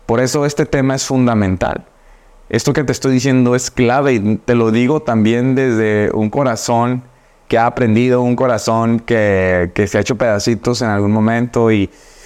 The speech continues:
y que Dios lo ha restaurado, ¿no? Y, y que quiero que mis experiencias y que mi búsqueda y mi lectura y mis procesos y mis oraciones te sirvan,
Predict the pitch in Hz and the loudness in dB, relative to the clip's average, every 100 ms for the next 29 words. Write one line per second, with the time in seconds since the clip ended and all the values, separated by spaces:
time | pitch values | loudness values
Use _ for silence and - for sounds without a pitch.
0 | - - 117 123 113 110 120 120 117 117 | -12 -2 0 2 2 2 2 2 2 0
1 | 135 - 113 101 101 113 110 104 107 120 | -2 0 0 2 2 2 2 2 0 0
2 | 110 117 101 110 - 135 139 147 151 151 | 0 0 -2 -2 -2 -2 0 -2 -2 0
3 | 143 135 127 - 104 104 123 151 147 123 | 0 -2 -6 -4 0 0 2 0 0 0
4 | 110 113 120 104 110 104 95 110 143 - | 0 -2 -2 -2 0 2 2 0 -2 -2
5 | 131 113 104 98 92 - 131 139 135 117 | 0 2 2 2 0 -2 -2 0 0 0
6 | 107 101 - 104 98 - 135 143 131 - | 0 0 -2 -4 -2 0 -2 -2 -4 0
7 | 110 101 95 92 123 127 - 101 - 139 | 0 0 -2 0 0 -2 -2 -4 0 0
8 | 117 104 | 0 -2